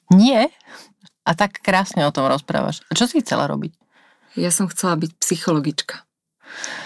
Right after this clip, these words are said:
Speaker 1: No ale podľa mňa sa to krásne v tebe tak spojilo.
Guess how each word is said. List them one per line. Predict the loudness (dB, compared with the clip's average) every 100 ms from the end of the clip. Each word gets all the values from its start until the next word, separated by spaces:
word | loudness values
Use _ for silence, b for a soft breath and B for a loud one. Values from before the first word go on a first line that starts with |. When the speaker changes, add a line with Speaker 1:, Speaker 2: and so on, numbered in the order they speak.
| B B
Speaker 1:
No | 4 6
ale | 2
podľa | 0 2 2
mňa | 0
sa | -2
to | -4
krásne | 0 0 0 -4 -6
v |
tebe | -6 -4 -2
tak | -4 -8
spojilo. | -4 -2 -2 -2 -6